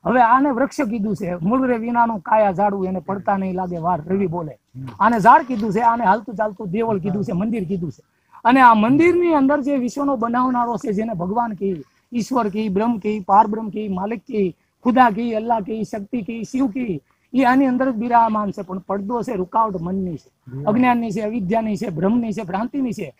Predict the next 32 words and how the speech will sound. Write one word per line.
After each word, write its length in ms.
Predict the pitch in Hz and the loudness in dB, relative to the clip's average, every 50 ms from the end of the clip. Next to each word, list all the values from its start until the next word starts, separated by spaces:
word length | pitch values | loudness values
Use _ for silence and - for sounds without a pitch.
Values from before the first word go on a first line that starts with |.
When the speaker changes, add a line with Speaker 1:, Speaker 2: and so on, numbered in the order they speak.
| _ | _
Speaker 2:
હમ. 300 | 131 127 120 123 - 160 | -18 -16 -16 -8 -2 2
Speaker 1:
હવે 140 | 214 269 277 | 4 4 6
ઈ 80 | 285 269 | 6 6
મન 220 | 254 262 277 285 | 6 6 4 2
કોઈ 160 | - 285 277 | 2 2 4
બહારના 360 | 247 240 240 254 262 269 269 | 6 6 6 6 6 2 0
સાધનથી 460 | - 254 247 208 220 247 208 262 247 220 | 0 0 0 0 0 -2 0 0 0 0
હટે 240 | 226 202 320 349 | 0 0 0 0
નહીં. 260 | 339 302 262 208 190 - _ _ - _ _ _ - | 2 2 0 0 -2 -8 _ _ -20 _ _ _ -6
એટલે 180 | 233 214 269 269 262 247 233 226 220 208 196 | -2 2 4 4 4 4 4 4 4 2 0
ગણપત 500 | 180 180 185 185 180 220 247 233 277 269 254 233 | 0 -4 -6 -4 -2 0 0 0 -2 -4 -4 -2
કહે 120 | 302 311 | -2 -2
કે 120 | 254 277 | 0 -2
"પ્રેમ 340 | 220 190 - 240 294 349 381 359 | -4 -2 2 4 4 4 4 4
પરાની 340 | 339 311 311 302 302 302 294 | 4 4 4 4 4 0 -2
પાર 360 | 214 - 240 277 330 339 330 | 0 4 8 8 8 8 8
પ્રભુનો 520 | 233 277 269 233 247 254 233 196 143 - - _ _ - - 370 349 339 427 - - - | 4 2 0 2 2 0 0 0 -4 -8 -12 _ _ -16 -10 -6 -4 -2 -2 -2 2 4
કોઈ 160 | 262 269 240 | 6 6 6
વિરલે 440 | 185 180 202 233 269 285 294 285 262 | 4 2 2 2 2 4 4 4 6
વાતો 360 | 233 226 226 220 - 220 208 | 6 4 2 2 -2 -4 0
જાણી, 380 | 180 233 285 302 269 220 175 - - _ _ _ _ | 2 2 2 2 0 -2 -6 -10 -16 _ _ _ _
અજર 280 | - 240 262 320 370 381 | 4 4 8 8 8 8
અમર 560 | 359 339 311 285 269 269 302 349 359 349 311 | 8 8 6 6 4 4 4 4 4 4 2
રસ 160 | 269 285 294 - - _ | 2 0 0 -2 -6 _
કોક 320 | _ 262 285 349 302 - 359 | _ 0 0 0 2 2 2
જન 280 | 254 247 285 285 285 | 4 4 6 6 4
જીરવે." 380 | 226 214 254 247 240 220 202 190 | 4 4 2 2 2 2 0 -2
કોક 200 | - - 254 - _ | -2 -4 -6 -8 _
કરોડોમાં 480 | 233 226 240 269 262 254 254 247 240 214 | -4 -2 -2 0 0 0 2 2 2 2
વિલ્લા 300 | 185 226 240 240 233 220 | 2 0 -2 2 2 2
હોય 180 | 208 226 247 208 | 4 2 2 0
ભાઈ. 200 | 165 160 143 | -2 -4 -6